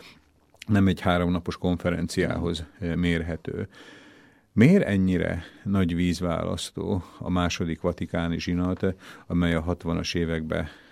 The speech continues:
Speaker 1: eh, ülésezett? Tehát ön azt, azt mondta, hogy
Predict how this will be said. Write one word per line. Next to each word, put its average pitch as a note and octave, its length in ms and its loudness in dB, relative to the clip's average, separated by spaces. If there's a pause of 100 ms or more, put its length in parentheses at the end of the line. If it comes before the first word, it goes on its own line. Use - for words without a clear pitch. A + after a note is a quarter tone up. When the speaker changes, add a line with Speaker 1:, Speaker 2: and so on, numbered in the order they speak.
Speaker 1:
eh, E2 340 -2
ülésezett? E2 880 -6 (680)
Tehát F#2 180 2
ön G2 100 4
azt, - 280 0
azt - 340 -2
mondta, F#2+ 460 0
hogy F2 260 -2